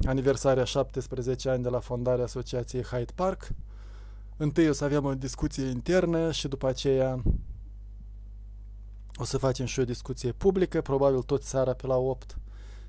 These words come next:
Deci vă propun să fiți pe fază, tot așa, pe paginile Asociației Hyde Park, proiectele Curaj Net, Curaj M D, Curaj T V, toate sunt ale Asociației Hyde Park.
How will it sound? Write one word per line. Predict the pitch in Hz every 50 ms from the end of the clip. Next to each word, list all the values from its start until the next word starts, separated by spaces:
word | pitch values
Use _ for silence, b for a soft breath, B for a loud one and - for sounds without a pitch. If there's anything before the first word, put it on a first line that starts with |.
| B B
Deci | B 127 131 120 123
vă | 120 135
propun | 127 - 135 131 - 143 135
să | 127 - 139
fiți | 123 - 139 131 - -
pe | - 135
fază, | - - 139 135 135 131 120 131
tot | 127 - - 139 135 -
așa, | 139 127 - 143 135 127
pe | 127 - 131
paginile | - - 139 135 123 120 127 123 127 127 127 127 127 127 123 120 120 113
Asociației | 127 131 - 131 127 - 131 131 127 - - 135 123
Hyde | - - 127 123 - -
Park, | - 131 123 123 120 - - - -
proiectele | - 139 135 135 131 - - 135 127 131 123
Curaj | - - 139 135 135 131 123 110
Net, | 123 135 135 131 123 -
Curaj | - - 131 131 135 131 123 123 - - - B B B B B B B B
M | 135 131 127
D, | 127 123 135 135 127
Curaj | 131 - 131 127 131 127 120
T | - -
V, | 131 127 120 131 123 123
toate | - 139 131 127 - 127
sunt | - - 135 123 113 -
ale | 123 120
Asociației | 117 113 - 127 123 - 123 120 117 - - 117
Hyde | 113 - 127 120 113 -
Park. | - 180 190 185 - - -